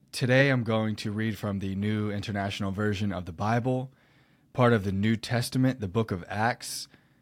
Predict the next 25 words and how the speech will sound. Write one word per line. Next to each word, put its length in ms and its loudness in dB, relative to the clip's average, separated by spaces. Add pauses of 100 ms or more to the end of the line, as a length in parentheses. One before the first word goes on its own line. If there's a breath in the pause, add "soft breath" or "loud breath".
(140 soft breath)
chapter 580 -2
twenty-six, 1000 -2
verse 280 -2
twenty-four. 1000 -4 (600 soft breath)
And 360 0
to 220 0
set 320 0
the 80 0
scene 400 0
for 260 2
you 260 2
a 60 -2
little 240 -2
bit, 400 -6 (720 soft breath)
after 520 4
Jesus 600 0
died 640 0 (140)
and 240 -2
was 240 -4
resurrected, 920 -2 (800)
Paul 640 4 (380 soft breath)
was 540 0
basically 560 0
going 360 2
around 640 2